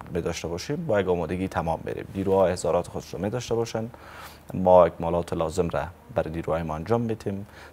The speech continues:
تجدید قوا صورت می‌گیره، نقاط ضعف و آسیب پذیری نیروها ارزیابی می‌شه و پیوسته به اساس درخواستی که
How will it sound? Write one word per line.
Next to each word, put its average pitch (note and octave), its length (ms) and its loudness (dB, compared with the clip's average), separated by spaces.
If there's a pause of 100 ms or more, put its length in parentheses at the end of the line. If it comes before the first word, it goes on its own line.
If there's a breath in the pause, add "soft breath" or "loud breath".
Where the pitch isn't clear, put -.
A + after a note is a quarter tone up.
تجدید E2+ 320 0
قوا E2+ 320 0
صورت G#2+ 360 2
می‌گیره، G2 360 -4
نقاط F2+ 300 0
ضعف F2 360 -2
و D#2+ 40 -2
آسیب - 240 -6
پذیری E2 340 -6
نیروها E2 420 -2
ارزیابی - 380 -6
می‌شه G#2+ 340 -4 (120)
و F2+ 60 -2
پیوسته F#2+ 520 2
به G2+ 100 0
اساس F2 360 -2
درخواستی E2 680 -4
که F#2 200 -2